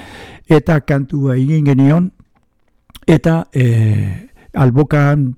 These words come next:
paseoan pieza berri bat agertuko da, gainera pieza berria, eh, eta, eh, Albokaren errepertorioko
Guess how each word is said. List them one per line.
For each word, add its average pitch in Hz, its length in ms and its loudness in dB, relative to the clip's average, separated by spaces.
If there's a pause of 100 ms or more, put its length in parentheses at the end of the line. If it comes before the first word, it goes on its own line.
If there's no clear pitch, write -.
paseoan 151 760 0 (240)
pieza 143 340 0
berri 127 320 -2
bat 127 160 -2
agertuko 139 540 -2
da, 160 160 0 (500)
gainera 151 440 0 (100)
pieza 143 520 -2 (200)
berria, 147 640 -2 (1120)
eh, 127 440 2
eta, 175 480 -2 (240)
eh, 120 420 -2
Albokaren 147 720 0
errepertorioko 143 1080 -2